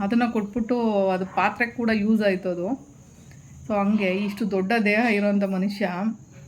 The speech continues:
ಎಷ್ಟು ಕೆಲಸಗಳಿಗೆ ಉಪಯೋಗಕ್ಕೆ ಬರ್ತಾನೆ ಅಂತ ನೋಡಿ. ಆ, ಅಂದರೆ ವೇಸ್ಟ್ ಆಗ್ತಿರೋ ಕೂದಲೇನೆ ಒಂದು ಪಾತ್ರೆ ತಗೊಳ್ಳೋಕ್ಕೆ ಯೂಸ್ ಆಯ್ತು. ಮತ್ತೆ ಅದು ರೀಯೂಸ್ ಆಗಿದೆ, ವಿಗ್ ಆಗೋದು ಎಲ್ಲ ಬರುತ್ತೆ,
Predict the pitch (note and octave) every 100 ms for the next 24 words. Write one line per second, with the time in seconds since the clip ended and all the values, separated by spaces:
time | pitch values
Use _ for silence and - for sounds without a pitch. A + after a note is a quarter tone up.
0 | - G#3 G#3 B3 - G3 G3+ A3+ A3+ A3
1 | G#3 G3 G#3 G#3 G3+ F#3 F3+ F#3 F#3 F3+
2 | F3+ F3 E3+ D#3+ G#3 A#3 - - - -
3 | F#3+ F#3 F#3 G3 F3+ F3+ G3 A3+ A#3+ A3+
4 | A#3 G#3 G3+ G#3+ G#3 G#3 G#3 A3 G#3 F#3+
5 | F#3 F#3 F3+ A3 G#3 F#3+ F#3+ F#3+ G3 G3
6 | F#3 F#3 F#3 E3+ E3 G3+ - G3+ G3+ G3
7 | A#3+ A3+ A3+ G#3+ A3 A#3+ A#3 G#3+ G#3 F#3+
8 | F#3 F3+ F3+ F#3 F3+ G3 F#3 F3+ F3+ F3+
9 | F#3 F#3 F#3+ F#3+ F#3 F#3 F3 F3